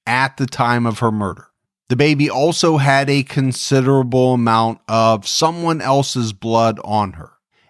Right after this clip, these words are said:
And then the oldest Lawson child, Marie, had been shot through her breast with a double barrel shotgun. Surprisingly, it was found at autopsy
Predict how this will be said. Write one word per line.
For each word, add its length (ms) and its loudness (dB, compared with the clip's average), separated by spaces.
And 180 0
then 200 2
the 220 0
oldest 520 0
Lawson 500 0
child, 440 2
Marie, 840 -2
had 220 0
been 260 2
shot 520 -2
through 420 -2
her 160 0
breast 600 -2
with 420 0
a 160 0
double 460 0
barrel 440 -2
shotgun. 640 -4
Surprisingly, 1300 0
it 160 -2
was 200 -2
found 500 0
at 140 0
autopsy 800 -2